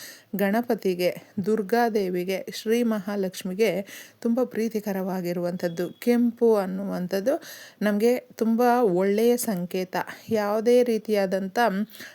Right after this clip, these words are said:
ಭಯ ನಮ್ಮ, ಆ, ಲೈಫಲ್ಲಿ ಇದ್ದಾಗ, ಅದನ್ನ ನಾವು ದುರ್ಗಾದೇವಿಯ ನೆನೆಸ್ಕೊಂಡು ಆ ಪರಿಹಾರಗಳನ್ನ ಮಾಡ್ಕೊಳ್ತಾ ಬಂದಾಗ, ದುರ್ಗಾದೇವಿ ನಮ್ಗೆ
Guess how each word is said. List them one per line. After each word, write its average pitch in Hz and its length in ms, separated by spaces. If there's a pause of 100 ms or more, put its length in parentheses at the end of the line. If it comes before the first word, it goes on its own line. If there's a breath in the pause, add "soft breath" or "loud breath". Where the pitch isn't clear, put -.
(140 loud breath)
ಭಯ 196 300 (260)
ನಮ್ಮ, 202 280 (460)
ಆ, 185 220
ಲೈಫಲ್ಲಿ 196 640
ಇದ್ದಾಗ, 185 540 (640 loud breath)
ಅದನ್ನ 233 440
ನಾವು 185 280
ದುರ್ಗಾದೇವಿಯ 208 920 (520 loud breath)
ನೆನೆಸ್ಕೊಂಡು 196 1080 (440 loud breath)
ಆ 180 80
ಪರಿಹಾರಗಳನ್ನ 202 920
ಮಾಡ್ಕೊಳ್ತಾ 202 540
ಬಂದಾಗ, 185 380
ದುರ್ಗಾದೇವಿ 208 840
ನಮ್ಗೆ 196 460